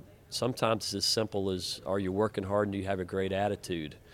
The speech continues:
And, and as of October twenty-sixth, I love the heart of our team and the work ethic and the attitude.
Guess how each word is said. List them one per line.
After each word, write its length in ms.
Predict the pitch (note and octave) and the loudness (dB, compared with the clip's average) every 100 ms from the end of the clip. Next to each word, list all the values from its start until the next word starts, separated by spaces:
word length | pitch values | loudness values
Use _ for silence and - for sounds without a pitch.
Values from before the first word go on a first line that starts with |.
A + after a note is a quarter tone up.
| - - - - - | -20 -20 -20 -20 -10
And, 400 | F#2+ F#2 F2+ F2+ - | -6 -4 -4 -8 -10
and 220 | G2 G2 | -6 -2
as 200 | G2+ G#2 | 0 0
of 120 | G2+ A2 | 2 4
October 460 | G#2 - A2+ G#2 | 2 2 2 2
twenty-sixth, 840 | - A#2+ G#2+ G2+ - B2 G2+ - | 0 2 2 2 2 2 2 0
I 80 | F2+ | 0
love 560 | G2 G2+ G#2 A#2 A2+ F#2+ | 2 0 2 4 4 2
the 80 | F2+ | 0
heart 300 | G#2+ G#2+ G#2 | 4 6 6
of 100 | G2+ | 4
our 140 | G2+ | 2
team 480 | - G#2 G#2 G2+ F#2+ | 0 0 0 0 0
and 180 | F2+ F2 | 0 -2
the 100 | F2 | -2
work 380 | F#2 G#2+ G#2+ | 2 4 4
ethic 320 | G#2 G2 F#2 F2 | 2 2 0 -2
and 100 | F2+ | 0
the 120 | F2+ | 0
attitude. 580 | F2+ F2 - D#2+ C#2 | 0 -2 -4 -6 -6